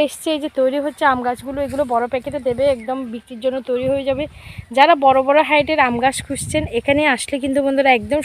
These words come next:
সুন্দর, এই যে প্রত্যেকটা গাছ কিন্তু এই যে গ্রাফটিং করা, দেখতে পাচ্ছেন?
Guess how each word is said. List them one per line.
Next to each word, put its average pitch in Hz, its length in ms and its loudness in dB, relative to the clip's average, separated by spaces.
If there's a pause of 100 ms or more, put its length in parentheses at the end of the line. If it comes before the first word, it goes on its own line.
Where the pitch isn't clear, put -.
সুন্দর, 311 360 0 (540)
এই 494 100 0
যে 330 60 2 (100)
প্রত্যেকটা 359 460 2 (100)
গাছ 269 140 8 (120)
কিন্তু 294 240 -4
এই 254 80 0
যে 262 60 -2 (100)
গ্রাফটিং 220 380 -4 (100)
করা, 208 220 -2
দেখতে - 220 -4
পাচ্ছেন? 330 280 -4